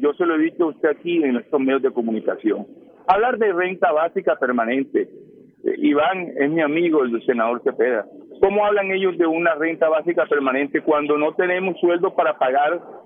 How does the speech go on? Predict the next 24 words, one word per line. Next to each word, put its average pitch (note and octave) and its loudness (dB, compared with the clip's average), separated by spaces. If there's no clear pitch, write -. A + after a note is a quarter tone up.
eh, C#3 2
hasta C#3+ 2
diciembre? C3+ 0
Porque F3 2
necesitamos F3+ 0
una G3 2
reforma D3+ 0
tributaria. A2 -2
La B2+ 4
reforma G3 0
tributaria G3 0
que G#3 0
necesitamos, F3+ 0
que E3+ 4
necesitamos D3 0
es E3+ -4
que G3 0
los D3 2
ricos F#3+ 0
paguen D#3+ -2
más D3+ 0
impuestos. A#2 -4
Ponerle, G3 0
eh, C3+ 2